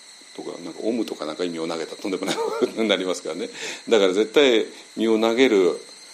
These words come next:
相手は選ばなきゃいけないし、えー、それは当然そうなんだけども、でもこれが、えっと、あれば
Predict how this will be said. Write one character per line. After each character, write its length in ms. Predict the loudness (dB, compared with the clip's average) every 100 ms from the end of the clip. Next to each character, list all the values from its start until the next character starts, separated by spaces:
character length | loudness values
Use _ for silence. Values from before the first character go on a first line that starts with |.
| -10 -2
相 200 | 0 2
手 140 | 2
は 100 | 4
選 220 | 4 2
ば 120 | 2
な 80 | 0
き 100 | -2
ゃ 40 | -10
い 20 |
け 160 | -12
な 140 | -12 -10
い 80 | -8
し、 420 | -6 -4 -6 -8 -16 -20 -20 -20 -20 -20 -12
え 140 | -8 -6
ー、 40 |
そ 120 | 0
れ 60 | 0
は 60 | 0
当 120 | -2
然 140 | -2
そ 160 | -2 -2
う 60 |
な 80 | -4
ん 40 | -8 -16 -20 -18
だ 80 | -16
け 80 | -12
ど 120 | -8
も、 320 | -4 -2 -2 -6 -14 -20 -20 -20 -20 -20 -20 -18 -8
で 80 | -2
も 160 | 0 -2 -4
こ 180 | -4 0
れ 140 | 2
が、 300 | 4 4 4 0 -16 -20 -20 -20 -20 -20 -20 -16 -10
え 80 |
っ 40 | -8
と、 440 | -4 0 2 0 -2 -18 -20 -20 -20 -20 -20 -20 -20 -20 -20 -20 -20 -20 -20 -20 -20 -20 -20 -20 -20 -20 -20 -20 -20 -20 -20 -20 -18 -10 -2
あ 100 | 2
れ 100 | 2
ば 220 | 0 -4